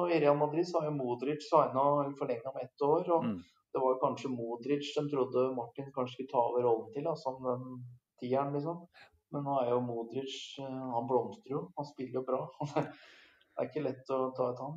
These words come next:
Speaker 1: Og så ble det kritikken av Kian går ut og håpløst og han ødelegger for
Speaker 2: <laughs>
Speaker 1: Smith Rowe og sånt, men jeg synes Smith Rowe er mye bedre enn å komme inn fra siden, ja, på, for litt ut på flanken.
Speaker 2: Har funket veldig bra.
Speaker 1: Jeg synes han,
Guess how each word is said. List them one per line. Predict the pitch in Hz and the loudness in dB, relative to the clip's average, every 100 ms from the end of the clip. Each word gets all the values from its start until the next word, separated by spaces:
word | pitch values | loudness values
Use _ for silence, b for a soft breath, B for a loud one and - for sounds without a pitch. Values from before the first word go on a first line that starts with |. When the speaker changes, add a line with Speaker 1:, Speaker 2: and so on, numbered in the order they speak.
| - | -8
Speaker 1:
Og | - | 4
så | |
ble | 170 143 | 10 10
det | 143 | 10
kritikken | 151 - 127 131 135 | 0 0 -4 -4 0
av | 127 117 123 | 2 0 -2
Kian | 123 113 117 120 | -4 4 4 4
går | 113 110 113 | 2 2 2
ut | 113 | 2
og | 113 110 110 | 2 2 0
håpløst | 107 98 98 - 110 | -2 0 -2 0 0
og | 107 | 0
han | 107 107 104 | -2 -4 -4
ødelegger | 98 98 - - | -2 0 -2 -2
for | 104 | -4
Speaker 2:
<laughs> | |
Speaker 1:
Smith | - 104 104 95 | -4 -12 0 4
Rowe | 95 98 | 4 4
og | 104 107 | -2 -4
sånt, | 104 104 123 | -6 -8 -6
men | 123 127 - _ 127 | -6 -8 -12 _ 0
jeg | |
synes | 131 123 120 | 0 -6 -10
Smith | 110 110 113 | -6 -4 4
Rowe | 107 113 | 8 8
er | 113 | 6
mye | 110 104 | 0 2
bedre | 92 90 107 | 4 4 0
enn | 110 | -2
å | |
komme | - - 104 | -2 0 -2
inn | 101 | -2
fra | 110 | -4
siden, | 107 - 107 165 | -6 -2 0 2
ja, | 143 | 0
på, | - 104 | -2 -2
for | - 90 | 0 0
litt | 104 - | -2 -10
ut | 110 - | -12 -8
på | 101 | -2
flanken. | 104 95 - 156 170 | 0 0 -4 -6 -4
Speaker 2:
Har | 120 107 | -6 -4
funket | 110 98 101 | -2 0 2
veldig | 98 87 90 | 2 2 0
bra. | 98 | -2
Speaker 1:
Jeg | |
synes | 131 - | -6 0
han, | 113 | 0